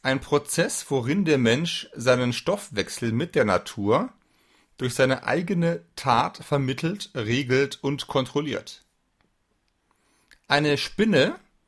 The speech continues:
verrichtet Operationen, die denen des Webers ähneln, und eine Biene beschämt durch den Bau ihrer Wachszellen manchen menschlichen Baumeister. Was aber von vornherein den schlechtesten Baumeister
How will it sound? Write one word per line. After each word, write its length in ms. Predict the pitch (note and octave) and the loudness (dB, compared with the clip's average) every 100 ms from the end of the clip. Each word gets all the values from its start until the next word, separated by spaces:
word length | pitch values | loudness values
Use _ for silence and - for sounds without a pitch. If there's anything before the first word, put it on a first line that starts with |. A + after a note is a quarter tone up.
| _ _ - | _ _ -6
verrichtet 480 | D3+ C#3 G3+ G3 - | -2 0 -2 -4 -6
Operationen, 920 | D3+ C#3+ C#3+ - C#3 D#3 A3+ E3+ D#3 | -2 2 2 0 -2 0 0 0 -2
die 160 | D3 B2 | -4 -2
denen 300 | C#3 E3 C#3 | 0 2 2
des 260 | A2+ A2 | 0 -2
Webers 560 | A2+ A3 A3+ D3 - - | 0 0 4 2 2 -2
ähneln, 640 | A2+ A2 G#2 G#2 F3 C#4 - _ - _ - | 4 6 6 4 2 -2 -8 _ -20 _ -8
und 120 | D3 | -4
eine 280 | D3+ C#3+ B2 | 0 0 -2
Biene 720 | A2+ D3+ A3 F3 C3 G#3 - _ _ _ _ - | -4 -2 0 4 4 2 -4 _ _ _ _ -4
beschämt 680 | C3 - D3+ F#3+ G#3+ - | -2 2 4 4 0 -2
durch 180 | E3 D3+ | -2 0
den 320 | - C3+ B2 | 0 0 2
Bau 320 | G#2+ G#2+ D#3+ F3 | 4 6 6 2
ihrer 360 | D3+ A#2+ G2+ | 0 2 4
Wachszellen 720 | D3+ - - - C3 B2 C3+ | 4 2 -4 -4 0 2 0
manchen 500 | A#2+ G3 F4+ - F3 | 0 -2 -4 -2 0
menschlichen 560 | D3+ E3 F#3+ F3 E3 C#3+ | 2 0 -2 -4 -4 0
Baumeister. 680 | B2+ D3 G2 D#2+ - - A2+ D#3+ _ _ _ _ _ _ - - _ | 2 2 0 -2 -6 -14 -16 -20 _ _ _ _ _ _ -20 -20 _
Was 440 | G#2 C3+ A3+ - - | 0 2 2 0 0
aber 280 | D3 E3+ | 2 2
von 140 | E3+ D3+ | 2 -2
vornherein 920 | - F3 G#3+ A#3 A3+ D3 F#2 D#2 - - - - | 0 2 4 4 4 4 4 2 -8 -18 -20 -4
den 140 | A#2+ | -2
schlechtesten 1040 | B2 - D#3+ B3+ - - F#3+ - - C3+ G#2 | -2 0 0 0 -4 -4 -2 -2 -2 -4 4
Baumeister 960 | A2+ B2 A#2+ G2 F2+ F2+ - C#3 F3 | 8 8 8 6 4 2 0 -2 -2